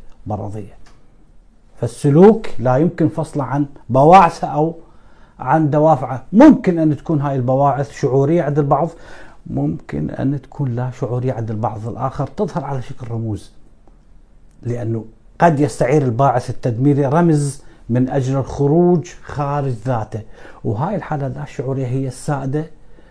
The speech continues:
والأكثر شيوع. اعتمدت مدرسة التحليل النفسي لفرويد على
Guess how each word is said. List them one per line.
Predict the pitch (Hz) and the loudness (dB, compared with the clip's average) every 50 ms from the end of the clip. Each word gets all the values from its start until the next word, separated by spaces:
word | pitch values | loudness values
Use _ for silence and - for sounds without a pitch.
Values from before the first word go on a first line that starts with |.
| - - | -10 -6
والأكثر | 117 123 127 127 156 - - - 139 | -4 -2 -2 -2 -4 -6 -4 -4 -4
شيوع. | - - - 104 101 95 95 - - - - - - - - - - - - - - - - | -4 -6 -8 -8 -8 -8 -10 -14 -20 -20 -20 -20 -20 -20 -20 -20 -20 -20 -20 -20 -20 -12 -10
اعتمدت | 226 - - - 160 147 143 120 110 104 104 - - 101 | -10 -10 -4 -2 0 0 0 0 -2 -4 -6 -8 -10 -8
مدرسة | 110 113 110 131 127 - - | -6 -4 -4 -6 -6 -8 -10
التحليل | 127 - - - 131 131 127 123 | -12 -12 -10 -6 -4 -2 -2 -2
النفسي | 120 120 - 127 - - 160 160 156 156 - - - - - - - | -2 -4 -6 -8 -6 -6 -4 -4 -4 -8 -14 -20 -20 -20 -20 -18 -12
لفرويد | 117 110 107 - 117 107 104 - - - - | -10 -10 -8 -8 -8 -8 -8 -8 -10 -12 -10
على | - 113 120 113 113 117 120 | -6 -6 -6 -4 -6 -8 -12